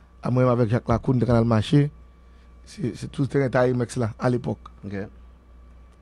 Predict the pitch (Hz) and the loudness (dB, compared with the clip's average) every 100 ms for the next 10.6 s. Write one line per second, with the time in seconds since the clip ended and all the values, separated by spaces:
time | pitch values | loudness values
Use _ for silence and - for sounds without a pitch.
0 | - 202 220 508 587 311 - 508 480 494 | -14 -6 0 2 4 4 2 2 6 6
1 | 277 285 277 269 262 294 196 156 - 156 | 4 4 4 4 4 6 6 4 2 0
2 | 156 196 202 247 240 143 131 151 160 160 | 0 0 0 2 4 2 0 -4 -6 -12
3 | - - - - - - - - - - | -20 -20 -20 -20 -20 -20 -20 -20 -10 -2
4 | 254 220 185 190 196 - - - - - | 2 6 8 8 6 0 -8 -20 -20 -20
5 | - - - - - - 123 143 143 147 | -20 -20 -20 -20 -20 -12 -4 -2 0 0
6 | 139 135 147 127 131 127 - 135 131 127 | -2 -2 0 0 -2 -2 -2 0 2 2
7 | 131 139 120 117 110 113 107 - 104 104 | 0 -2 -2 -2 -2 -2 -4 -6 -6 -8
8 | 87 - - - - - - - - - | -10 -20 -20 -20 -20 -20 -20 -20 -20 -20
9 | - - - 147 151 135 131 127 110 127 | -20 -20 -8 0 4 4 2 -2 0 2
10 | 127 107 107 101 - | 2 0 -4 -8 -10